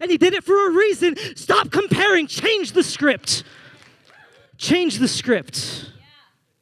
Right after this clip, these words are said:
Come on, somebody. Come on, somebody. The script of comparison will,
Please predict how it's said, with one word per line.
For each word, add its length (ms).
Come 180
on, 120
somebody. 500
Come 260
on, 180
somebody. 500
The 80
script 320
of 160
comparison 880
will, 300